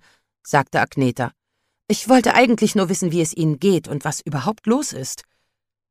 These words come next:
Agneta stand gelassen, aber doch auch irgendwie sehr eifrig vor ihrer Haustür. Ganz offensichtlich wollte sie in Erfahrung bringen, was im Moor vorgefallen war, und erwartete,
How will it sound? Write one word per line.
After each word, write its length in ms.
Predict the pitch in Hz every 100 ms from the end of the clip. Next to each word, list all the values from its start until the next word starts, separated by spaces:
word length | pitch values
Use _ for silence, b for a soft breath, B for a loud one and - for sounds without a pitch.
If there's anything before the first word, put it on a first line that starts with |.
| _ _ -
Agneta 480 | 170 160 185 233 262
stand 320 | - 190 -
gelassen, 420 | 156 147 208 135
aber 180 | 147 156
doch 180 | - -
auch 220 | 175 151 -
irgendwie 440 | 208 233 226 190
sehr 220 | 135 147 -
eifrig 480 | 135 180 - - -
vor 140 | 185
ihrer 300 | - 170 165
Haustür. 440 | 135 120 - - - _ _ _ _ _ _
Ganz 240 | - 160 -
offensichtlich 680 | 175 160 156 - - 220 - b b -
wollte 260 | 185 202
sie 140 | 175 180
in 100 | 170
Erfahrung 600 | 156 - 156 180 208 160
bringen, 300 | 180 196 196 b b
was 180 | 185 -
im 100 | 180
Moor 300 | 170 185 196
vorgefallen 720 | - 226 226 156 160 143 143
war, 220 | 139 156 - b b b
und 120 | 190 170
erwartete, 580 | 165 151 190 226 233